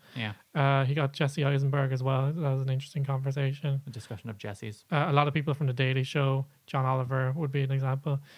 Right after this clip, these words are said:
Speaker 2: So that's, uh, Bullseye with Jesse Thorne. It's available on N P R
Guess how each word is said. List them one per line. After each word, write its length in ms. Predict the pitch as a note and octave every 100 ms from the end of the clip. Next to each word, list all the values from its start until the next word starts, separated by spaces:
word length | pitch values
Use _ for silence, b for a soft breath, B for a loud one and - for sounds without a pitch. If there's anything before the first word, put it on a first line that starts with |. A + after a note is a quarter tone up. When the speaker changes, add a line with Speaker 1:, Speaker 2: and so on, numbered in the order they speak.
| B
Speaker 2:
So 440 | - D3 C#3+ D#3 - -
that's, 460 | F3 E3+ - - - _ _ _
uh, 340 | F3+ C#3 C3 B2 -
Bullseye 340 | D#3 C#3+ D#3+
with 260 | E3 C#3 -
Jesse 260 | - C3 C#3+
Thorne. 320 | C3+ C#3+ F3+
It's 140 | F3+ -
available 440 | D3 C3 B2+ C#3
on 360 | D#3 C3 C3 C3 B B B _
N 180 | D#3+ C3
P 180 | C3+ C#3+
R 260 | C3 C#3